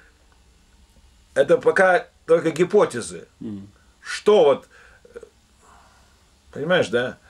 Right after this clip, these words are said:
Speaker 1: Россия, понятно, России очень трудно сейчас.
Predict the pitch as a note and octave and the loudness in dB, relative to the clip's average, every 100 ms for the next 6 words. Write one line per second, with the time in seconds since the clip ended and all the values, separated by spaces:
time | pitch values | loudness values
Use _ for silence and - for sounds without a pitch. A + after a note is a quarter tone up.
0 | - _ _ - D#3 F3 B3+ A#3 G3+ E3+ | -20 _ _ 0 2 2 2 2 2 2
1 | C#3+ A2+ C#3 F3 - A#3 G#3+ G3+ G3+ G3 | 0 2 2 2 2 2 2 2 2 2
2 | D3 B2+ A#2+ A2 A2+ F#2 - | 2 -4 -6 -4 -4 -4 -10